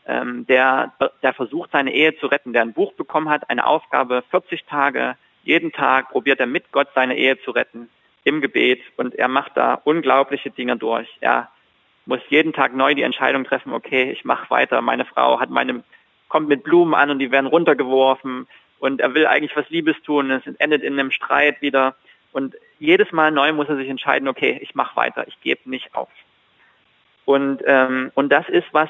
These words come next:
wir lernen können, ähm, und was, was Gott irgendwie in unsere Beziehungen reinbringt, diese Selbstaufgabe, „Egal, was mir widerfahren ist,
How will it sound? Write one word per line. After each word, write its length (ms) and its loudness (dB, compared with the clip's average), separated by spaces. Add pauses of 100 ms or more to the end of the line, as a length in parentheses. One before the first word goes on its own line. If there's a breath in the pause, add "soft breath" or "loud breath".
(100)
wir 140 2
lernen 280 2
können, 480 -6
ähm, 480 -2
und 300 -4 (240)
was, 200 -2 (360)
was 200 -6
Gott 160 2
irgendwie 280 2
in 80 -2
unsere 260 -4
Beziehungen 560 -2
reinbringt, 640 0 (640 loud breath)
diese 300 2
Selbstaufgabe, 1000 0
„Egal, 480 0
was 180 -2
mir 220 0
widerfahren 500 -4
ist, 120 -10